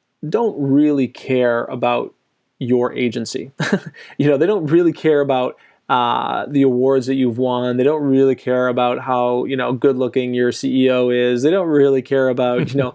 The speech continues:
<laughs> these kind of promotional things. What they do care about, though, is what you can teach them. Uh, what they do care about is, uh, how you can promote, um, your other partners, you know, your clients, how you can promote your vendors. Um,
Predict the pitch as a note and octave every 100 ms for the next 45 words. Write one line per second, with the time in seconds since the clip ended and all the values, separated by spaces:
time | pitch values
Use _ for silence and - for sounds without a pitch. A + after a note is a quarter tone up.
0 | - - - C#3+ C3+ C#3+ C3 A#2 _ -
1 | D3 C3+ B2+ B2+ A2 B2+ B2 B2 C#3 C#3+
2 | C3+ A#3 A3 C3+ A#2 A#2 A2+ A#2+ A#2+ -
3 | - _ D3 C3+ B2+ A#2 D3 C#3 B2 A2
4 | A#2 - - - _ _ _ - B2 -
5 | C3 B2 - - C#3+ C3 B2 B2 C3+ B2
6 | B2 A#2+ A2+ - C3 A#2+ - C#3+ D3 C#3
7 | B2+ A#2+ B2+ B2 A#2+ B2 - B2+ B2 B2
8 | - C#3 D3 C#3+ C#3 - - - - -
9 | C#3 B2+ A#2+ A#2 - C3+ B2 A2+ A#2+ B2
10 | A#2 B2+ B2+ B2 A2+ B2+ B2 - - -
11 | - - C3+ A#2+ A#2